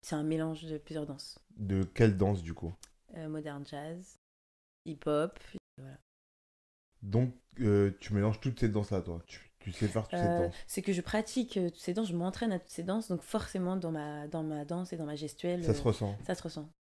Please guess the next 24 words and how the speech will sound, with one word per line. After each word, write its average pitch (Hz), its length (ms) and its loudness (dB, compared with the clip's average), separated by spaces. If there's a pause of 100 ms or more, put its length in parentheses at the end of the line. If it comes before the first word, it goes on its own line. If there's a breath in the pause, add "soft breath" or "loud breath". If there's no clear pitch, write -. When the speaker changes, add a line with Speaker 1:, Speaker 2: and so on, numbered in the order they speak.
(140)
Speaker 1:
voilà. 139 140 -12 (760 soft breath)
Speaker 2:
Et, 107 180 6
euh, 107 240 6
si - 140 -4
t'avais 139 160 10
pas 110 160 6
fait 98 140 4
ça, 110 140 4
t'aurais 98 240 2
fait 95 160 -2
quoi 92 160 0
d'autre 98 320 -2 (680)
comme 98 200 2
métier ? 95 380 0 (460)
Speaker 1:
Hum, 175 960 2 (1500 soft breath)
je - 220 -8
pense 240 240 4
que 202 160 0
j'aurais 165 260 0
fait, 180 260 -6
euh... 151 360 -8 (640)
j'aurais 165 160 -4
continué 175 400 -4
l'équitation. 156 640 -8